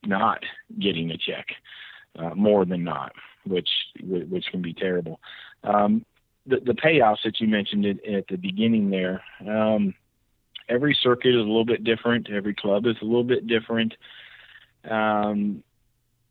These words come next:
you know, there's no, each organizer kinda has their own little algorithm and equation to figure out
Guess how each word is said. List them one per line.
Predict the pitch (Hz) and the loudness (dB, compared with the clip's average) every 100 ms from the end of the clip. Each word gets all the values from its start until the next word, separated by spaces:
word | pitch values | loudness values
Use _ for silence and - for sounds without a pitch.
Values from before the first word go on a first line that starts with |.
| _ - - - | _ -16 -16 -8
you | 135 | -2
know, | 127 | 2
there's | 127 123 113 | 4 2 2
no, | 120 123 123 120 117 - _ - | 2 6 6 4 2 -4 _ -8
each | 143 - | -8 -2
organizer | 131 120 117 113 113 113 | 2 4 4 4 2 -2
kinda | 113 110 107 | -2 -2 0
has | 107 107 104 | 0 -2 0
their | 101 | 0
own | 107 107 | 0 2
little | 107 101 101 | 0 0 0
algorithm | 98 98 101 101 98 101 104 | 0 -2 0 0 2 0 -2
and | 87 - - - - - _ | -4 -8 -18 -20 -20 -20 _
equation | 101 - - 107 113 110 110 113 | -10 -10 0 2 4 2 -2 -2
to | 104 | -4
figure | - 104 98 101 | -6 -8 -2 -2
out | 98 | -2